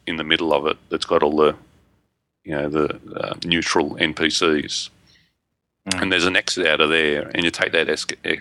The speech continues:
Speaker 1: exit, and it's this massive long corridor that ends in a dead end. So you turn around and walk all the way back <laughs> down again. It's like, "Oh, this is getting really frustrating." So,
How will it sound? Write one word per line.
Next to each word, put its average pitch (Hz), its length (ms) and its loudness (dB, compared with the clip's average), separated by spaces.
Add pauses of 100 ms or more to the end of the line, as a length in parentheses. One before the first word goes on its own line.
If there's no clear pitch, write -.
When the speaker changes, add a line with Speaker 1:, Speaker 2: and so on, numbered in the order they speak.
(140)
Speaker 1:
exit, - 360 -2 (640)
and 92 120 -2
it's - 100 -6
this 90 140 0
massive 104 600 0
long 87 220 2
corridor 85 600 2 (400)
that - 100 -4
ends 78 180 -2
in 76 100 -4
a 73 60 -6
dead 71 200 0
end. 69 260 -12 (640)
So - 60 -4
you - 40 -6
turn - 180 -4
around 82 160 4
and 80 100 -4
walk 87 260 0
all 110 760 0
the 101 60 2
way 101 100 2
back - 280 -2
<laughs> - 60 -8
down 101 160 -2
again. 87 200 -6
It's 90 200 0
like, 82 240 0
"Oh, 78 280 2
this - 140 -10
is - 60 -12
getting - 220 -10
really 71 220 -6
frustrating." - 440 -10 (1160)
So, 90 480 2